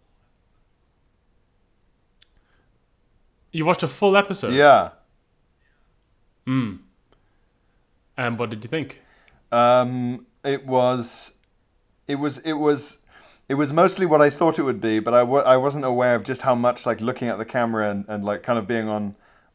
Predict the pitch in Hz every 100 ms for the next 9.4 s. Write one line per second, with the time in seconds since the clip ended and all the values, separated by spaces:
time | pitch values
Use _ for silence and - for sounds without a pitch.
0 | _ - 143 170 156 120 131 127 123 120
1 | - - 151 127 104 98 - - _ -
2 | 135 101 - - _ _ 113 123 117 113
3 | 110 107 101 120 107 123 110 110 - 113
4 | 107 98 87 92 101 98 87 - _ _
5 | _ _ _ _ _ _ _ _ _ _
6 | _ _ _ 143 123 101 - 170 196 202
7 | 233 135 214 214 127 92 98 95 90 92
8 | _ _ _ _ - 185 196 190 208 202
9 | - 185 190 160